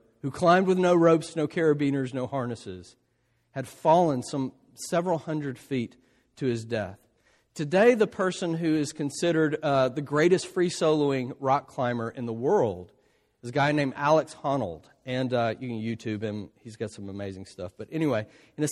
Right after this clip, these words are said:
sixty Minutes interview that they did on this guy, they talked about how Alex, at a young age, as he was practicing his rock climbing and getting ready to do free soloing,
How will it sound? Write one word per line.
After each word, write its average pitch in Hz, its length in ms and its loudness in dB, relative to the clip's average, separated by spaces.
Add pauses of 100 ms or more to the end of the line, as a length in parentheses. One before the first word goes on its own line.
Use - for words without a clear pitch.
sixty 226 340 0
Minutes 190 480 0 (120)
interview 139 600 0
that 117 160 -8
they 135 100 -4
did 147 240 0
on 131 140 -2
this 110 200 -10
guy, 104 400 -4 (380)
they 156 120 0
talked 226 440 0
about 190 260 4
how 170 260 2
Alex, 156 640 2
at 139 100 -4
a 139 40 0
young 160 340 2
age, 120 540 -2 (400)
as 139 100 -6
he 160 100 4
was 143 120 2
practicing 165 640 -2
his 139 160 -4
rock 139 300 2
climbing 104 460 -6
and 131 100 -10
getting 139 220 -2
ready 139 300 2
to 139 120 -4
do 127 140 -2
free 127 300 -8
soloing, 104 560 -10